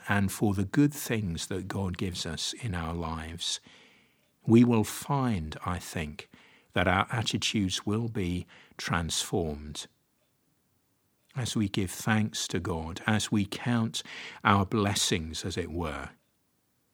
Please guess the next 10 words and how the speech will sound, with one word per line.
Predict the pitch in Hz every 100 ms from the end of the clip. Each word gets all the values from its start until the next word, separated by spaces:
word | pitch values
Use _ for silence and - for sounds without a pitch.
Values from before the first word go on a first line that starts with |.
| _ _ _ _
God | - 113 101
lifts | 104 110 123 - -
our | 98 85
hearts, | - 98 71 - - -
lifts | 104 117 131 - - - - - - -
our | 92 80
spirits, | - - - 80 73 - - - - - - 139
opens | 139 143 127 113
our | 120 101 104
eyes, | 107 104 92 80 80 -